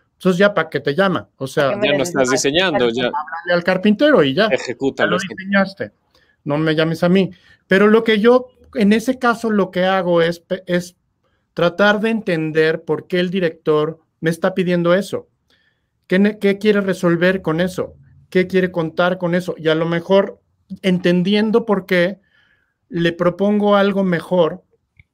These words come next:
Speaker 1: o a lo mejor tiene toda la razón y lo hago, o a lo mejor, este, y no se me ocurre algo mejor, o si me está llamando a mí, pues es porque yo puedo proponer algo mejor, y entonces, eh, hay,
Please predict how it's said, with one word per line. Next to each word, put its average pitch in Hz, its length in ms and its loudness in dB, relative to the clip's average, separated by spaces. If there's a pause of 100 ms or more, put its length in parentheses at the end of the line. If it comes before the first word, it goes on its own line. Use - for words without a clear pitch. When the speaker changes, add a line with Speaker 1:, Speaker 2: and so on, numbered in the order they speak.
(340)
Speaker 1:
o 165 120 2
a - 20 2
lo 165 80 0
mejor 185 180 -2
tiene 247 200 0
toda 226 160 0
la 185 100 0
razón 165 340 -6
y 156 60 -6
lo 131 180 -4
hago, 151 380 -4 (560)
o 147 60 -6
a 143 40 0
lo 143 80 -6 (140)
mejor, 180 500 2 (140)
este, 143 1300 -4
y 147 160 -8
no 156 220 -2
se - 80 -6
me 156 100 -2
ocurre 156 260 -2
algo 143 160 -2
mejor, 151 500 -2
o 180 360 2 (400)
si - 160 -8
me 127 60 -2
está 139 180 -4
llamando 156 380 0
a - 20 -2
mí, 170 160 0
pues 151 240 -10
es 120 140 -8
porque 131 520 -8
yo 127 180 -10
puedo 127 220 -6
proponer 127 360 -8
algo 131 160 -6
mejor, 151 440 -2
y 143 120 -8
entonces, 143 680 -4 (680)
eh, 143 560 0 (220)
hay, 175 200 0